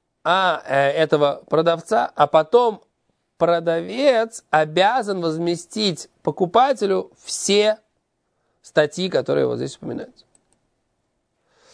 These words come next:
Говорит Гемара, омар ле Рав Хия бар Равин, сказал Рав Хия бар Равин, ле Рова. Элемента, если так, матона делой касив лейхахи. Также там не пишут в матоне, когда есть дарственное. Так не пишут.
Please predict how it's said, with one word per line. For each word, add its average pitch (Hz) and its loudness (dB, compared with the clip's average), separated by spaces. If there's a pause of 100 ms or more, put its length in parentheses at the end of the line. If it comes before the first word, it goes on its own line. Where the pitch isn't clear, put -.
(280)
Говорит 135 -2
Гемара, 139 2
омар 180 0
ле 143 2
Рав 127 0
Хия 135 2
бар 131 4
Равин, 156 -2
сказал 185 0
Рав 170 -4
Хия 185 -2
бар 156 0
Равин, 170 0 (140)
ле 139 0
Рова. 151 2 (640)
Элемента, 151 0
если 139 -6
так, - 0 (200)
матона 175 0
делой 147 0
касив 170 -2
лейхахи. 131 -2
Также 127 -4
там 131 0
не 135 -2
пишут 180 -6
в - -4
матоне, 127 0 (180)
когда 127 -6
есть 123 -2
дарственное. 151 2 (920)
Так 127 -14
не 175 -6
пишут. 180 -6